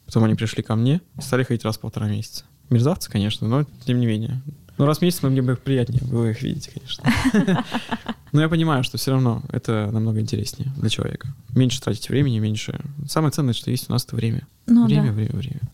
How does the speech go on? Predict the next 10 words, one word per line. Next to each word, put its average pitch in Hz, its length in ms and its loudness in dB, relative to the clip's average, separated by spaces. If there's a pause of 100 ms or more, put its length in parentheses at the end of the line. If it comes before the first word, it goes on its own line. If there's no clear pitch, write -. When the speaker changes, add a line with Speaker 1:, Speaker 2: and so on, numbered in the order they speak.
(160)
Speaker 2:
Но 254 560 6
ваша 254 260 0
философия 262 540 0
мне 240 360 6
и - 140 -2
понятна, 226 840 2
и 214 220 4
близка 226 680 0
до 208 120 2
боли. 190 500 0